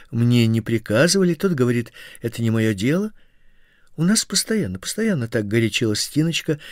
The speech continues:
топая каблуком о пол. Всегда что-нибудь перепутают, забудут и потом начинают сваливать друг на друга. Самая старшая из сестер, Лида Аркадьевна, стояла перед трюмо. Повернувшись боком к зеркалу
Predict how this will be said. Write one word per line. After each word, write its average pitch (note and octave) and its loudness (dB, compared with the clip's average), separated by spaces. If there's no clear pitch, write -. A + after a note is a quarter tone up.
топая B2+ 2
каблуком B2 0
о B2 -4
пол. A#1+ -12
Всегда D#3+ 2
что-нибудь A3+ 0
перепутают, G#3 -2
забудут D#3 0
и G#3 -2
потом C#4+ 2
начинают F#3+ 0
сваливать D#3+ 0
друг C3+ -6
на A#2+ -2
друга. G2+ -4
Самая G3 2
старшая C#3 2
из B2+ -2
сестер, - 0
Лида F3 2
Аркадьевна, G#2+ 0
стояла F#3 -4
перед D3+ -2
трюмо. D2 -4
Повернувшись B2+ 0
боком A2 -2
к G#2 -2
зеркалу G#2 -2